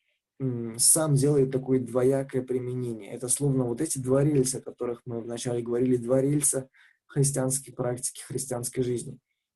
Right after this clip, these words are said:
И первое звучит так. «Мы должны возрастать в смирении, умолении себя». Мы должны возрастать в смирении. А, посмотрите, заметьте из нашего текста, четвёртый стих,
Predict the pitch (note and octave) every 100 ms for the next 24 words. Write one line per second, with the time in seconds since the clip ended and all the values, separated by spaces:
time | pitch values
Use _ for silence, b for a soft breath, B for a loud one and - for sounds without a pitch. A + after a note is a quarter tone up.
0 | _ C#3+ - D#3+ D3 C#3 C3 - - B2+
1 | B2+ B2+ C3+ - B2 - _ _ _ _
2 | _ C#3 C#3+ F3 G3+ D3+ C#3 A#2 C#3+ D3
3 | C#3+ A#2 C3 C3 C3 C3+ - F3 C#3 C#3
4 | - - C3 B2+ B2 A2+ A2 A2+ A2+ A2+
5 | A#2+ A#2 A2 A2 A#2 A2+ G#2+ - _ _
6 | _ B2+ D3 C#3 C3+ C3 C3+ B2 A#2 C#3
7 | B2+ B2+ - C3 G#2+ - A#2+ A2+ G#2+ G#2+
8 | C#3+ - _ _ _ _ b b _ _
9 | _ B2 A#2+ A#2 A2+ C#3 _ C#3 C#3+ E3
10 | F#3 C#3 A#2 A#2+ C3+ C#3+ C3+ - - -
11 | B2+ B2 A#2+ B2 A#2+ D#3+ D#3 - A#2 -
12 | B2+ B2 - E3 F3